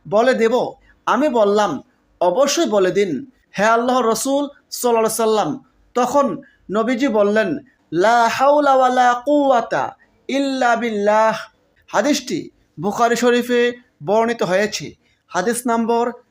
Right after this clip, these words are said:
দুই হাজার নয়শত বিরানব্বই, মুসলিম শরীফ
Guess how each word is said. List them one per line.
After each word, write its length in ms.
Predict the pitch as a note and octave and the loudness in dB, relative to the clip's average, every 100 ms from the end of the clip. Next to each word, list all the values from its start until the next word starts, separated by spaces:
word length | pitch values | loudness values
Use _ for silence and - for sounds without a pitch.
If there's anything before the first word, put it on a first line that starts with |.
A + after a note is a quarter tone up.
| - | -16
দুই 240 | C3 G#3+ A3+ | -6 -2 -2
হাজার 360 | A3 A#3 B3+ | -2 0 0
নয়শত 580 | G#3+ A3 G#3+ A3+ A3 A3 A3 _ D3 | 0 -2 -2 -2 -2 -2 -6 _ -4
বিরানব্বই, 800 | F#3 G#3 G3+ E3+ D3+ F3 D#3 - _ _ _ F3 | -2 0 -2 -4 -4 -4 -4 -6 _ _ _ -10
মুসলিম 340 | G3 - A#3 | -8 -4 -4
শরীফ 480 | A#3 A#3 A#3+ A#3+ | -2 -2 -2 -6